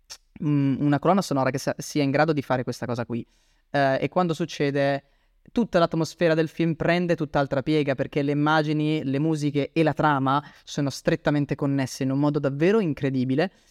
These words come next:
che ti fa, ti fa dire: "Wow, ok". Ehm,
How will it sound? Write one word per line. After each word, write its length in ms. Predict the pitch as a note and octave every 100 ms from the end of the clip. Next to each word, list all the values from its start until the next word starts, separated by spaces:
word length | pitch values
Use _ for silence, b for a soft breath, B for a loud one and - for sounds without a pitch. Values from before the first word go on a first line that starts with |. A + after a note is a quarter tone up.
| -
che 480 | - C#3 D3+ C#3 B2+
ti 120 | C3
fa, 340 | C3 A#2 A#2 A2+
ti 100 | A#2
fa 100 | A#2
dire: 160 | B2
"Wow, 420 | A#2+ B2 F#2+ G#2+ -
ok". 380 | - - - - B B B B _ -
Ehm, 880 | E3+ E3 E3 D#3+ D#3+ D#3 D3+ -